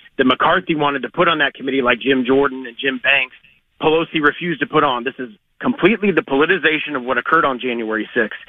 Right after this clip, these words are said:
And we have, Republicans have requested text mes-, message communication between the Speaker's office and the Sergeant of Arms. All of the communication that was going on in preparation of that day, 'cause as you said it,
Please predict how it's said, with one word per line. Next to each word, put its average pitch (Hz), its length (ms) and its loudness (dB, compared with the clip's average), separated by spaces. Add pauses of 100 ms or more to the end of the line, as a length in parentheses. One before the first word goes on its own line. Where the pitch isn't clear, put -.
(220)
And 131 180 4
we 190 280 6
have, 123 260 2
Republicans 151 640 -4
have 123 100 -10
requested 127 560 -2 (340)
text 220 220 0
mes-, 139 340 -4
message 127 420 -8
communication 120 640 2
between 123 280 0
the 113 100 -2
Speaker's 147 340 0
office 135 360 -2 (320)
and 135 100 -8
the 135 120 -4
Sergeant 131 320 0
of 123 120 -4
Arms. 113 320 -2 (280)
All 180 240 2
of 185 100 -2
the 185 80 -4
communication 180 720 -2
that 151 100 -6
was 139 140 -6
going 156 300 2
on 143 320 0 (220)
in 139 100 -10
preparation 160 640 0
of 139 100 0
that 123 200 0
day, 131 160 2
'cause 143 220 0
as 156 120 2
you 156 180 -2
said 180 200 4
it, 143 140 -6